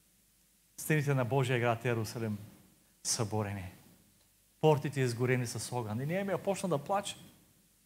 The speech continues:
Неемия почна да плаче, да пости, да се моли. Ако е някой човек, който гледаше себе си, ако някой човек, ако някой човек, който погледа му стига само до,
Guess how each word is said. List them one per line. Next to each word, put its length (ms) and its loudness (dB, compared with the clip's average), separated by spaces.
Неемия 220 0
почна 240 -2
да 80 4
плаче, 480 4
да 120 -2
пости, 380 0
да 60 0
се 160 0
моли. 300 -4
Ако 220 4
е 60 4
някой 280 6
човек, 220 2
който 220 4
гледаше 320 8
себе 320 6
си, 180 -6
ако 200 6
някой 320 10
човек, 340 2
ако 160 2
някой 200 4
човек, 340 2
който 300 10
погледа 400 10
му 80 8
стига 240 8
само 220 10
до, 200 10